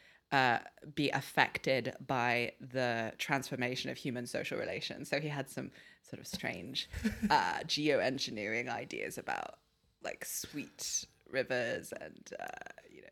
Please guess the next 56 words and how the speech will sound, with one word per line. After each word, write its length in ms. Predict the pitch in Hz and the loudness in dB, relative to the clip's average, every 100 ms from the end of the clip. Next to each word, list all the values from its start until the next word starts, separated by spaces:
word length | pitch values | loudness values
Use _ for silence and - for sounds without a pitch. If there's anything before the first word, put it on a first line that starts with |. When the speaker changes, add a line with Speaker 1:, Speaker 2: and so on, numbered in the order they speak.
| - - | -4 0
Speaker 2:
That's 220 | 120 127 | 2 2
some, 180 | 135 117 | 0 2
like, 200 | 101 - | 2 2
four 280 | - 98 | 4 6
A 60 | 95 | 6
M 120 | 92 | 4
at 80 | 90 | 2
the 80 | 92 | 2
afters 580 | 90 - 92 87 - - | 2 0 -4 -6 -8 -6
shit. 260 | - 82 - | 0 0 4
Speaker 1:
It's 180 | 175 175 | 2 4
Speaker 2:
It's 20 | |
Speaker 1:
amazing. 460 | 139 78 - 123 | 2 2 2 2
Speaker 2:
incredible. 520 | 123 107 107 98 95 92 | 6 6 6 4 4 6
Speaker 1:
He 120 | 226 | 4
says 360 | - 185 208 208 | 8 8 8 6
that 340 | 185 170 - - | 8 6 2 4
rather 380 | 170 165 170 165 | 8 8 6 2
than 140 | 156 | 2
sharks 680 | 170 - 143 156 - - - | 4 6 8 6 4 -6 0
and 180 | 165 165 | 2 4
lions, 420 | 147 147 160 180 | 6 8 6 6
which 180 | 170 - | 2 2
are 80 | 139 | 2
bad, 480 | 135 127 135 175 208 139 | 6 6 8 6 6 4
Speaker 2:
Mm-hmm. 360 | 143 131 135 | 6 6 6
Speaker 1:
there 160 | 165 156 | 6 8
will 140 | 156 147 | 6 4
be 180 | 147 - | 0 6
anti-sharks 880 | 147 151 160 - - - - - - | 6 6 0 0 4 4 2 -2 -2
and 140 | - | 2
Speaker 2:
<laughs> 80 | - | 10
Speaker 1:
anti-lions 880 | 143 - - 151 127 78 92 104 - - - _ - _ _ _ | 10 10 4 4 4 2 -2 -6 -2 -2 -2 _ -20 _ _ _
in 80 | 147 139 | 6 8
the 60 | - | 6
future. 340 | 151 85 - - | 4 2 0 8
So 180 | 262 226 | 8 10
this 160 | 285 | 8
is 120 | 277 226 | 6 2
a 40 | |
really 360 | 196 202 214 214 | 2 6 6 8
silly 320 | - 202 190 | 8 10 10
way 180 | 185 165 | 10 10
of 60 | |
convincing 460 | 170 185 156 - 165 | 8 4 2 0 2
you 160 | 156 147 | 4 4
that 100 | 143 | 4
we 100 | 160 | 2
should 140 | 160 | 2
revisit 400 | 156 147 156 151 | 2 4 4 4
this 160 | 117 - | 2 6
guy, 180 | 151 143 | 6 8
but 120 | 147 | 6
he 160 | 220 | 8
is 140 | 247 202 | 8 8
amazing. 540 | 190 185 185 107 135 | 8 8 8 2 -2